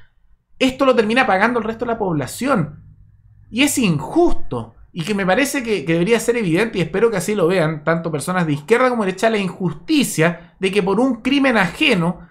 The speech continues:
lo termine pagando el resto de la población, porque todos dicen que el Estado lo pague, y eso suena muy bonito,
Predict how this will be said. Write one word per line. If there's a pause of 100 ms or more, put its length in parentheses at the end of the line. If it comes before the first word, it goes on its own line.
lo
termine
pagando
el
resto
de
la
población, (180)
porque
todos
dicen
que
el
Estado
lo
pague,
y
eso
suena
muy
bonito,